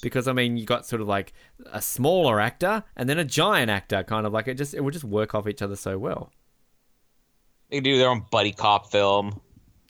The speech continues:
Speaker 1: Throw in, didn't we talk about this and we throw in, um, Odd Job? Uh-uh.
Speaker 2: Yeah. Uh-uh.
Speaker 1: And Vargas as
Speaker 2: I never forget.
Speaker 1: <laughs>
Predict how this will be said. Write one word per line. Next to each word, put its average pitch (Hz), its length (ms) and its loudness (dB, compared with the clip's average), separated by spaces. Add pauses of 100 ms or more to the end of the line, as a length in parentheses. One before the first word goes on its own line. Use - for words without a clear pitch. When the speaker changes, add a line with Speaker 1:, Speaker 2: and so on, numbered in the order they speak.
(680)
Speaker 1:
Throw 107 300 -4
in, 110 180 -6
didn't 151 140 -4
we 190 100 0
talk 135 220 -2
about 131 160 -4
this 143 140 -6
and 127 80 -4
we 113 80 -4
throw 113 300 0
in, 104 340 -2
um, 98 240 -4
Odd 98 200 -4
Job? 139 360 -2
Uh-uh. 165 400 0 (500)
Speaker 2:
Yeah. 127 300 4 (280)
Uh-uh. 127 380 4 (1400)
Speaker 1:
And 123 260 -2
Vargas 113 960 -2 (220)
as 95 480 -8
Speaker 2:
I 156 160 4
never 196 400 2
forget. 175 480 0
Speaker 1:
<laughs> 135 80 -2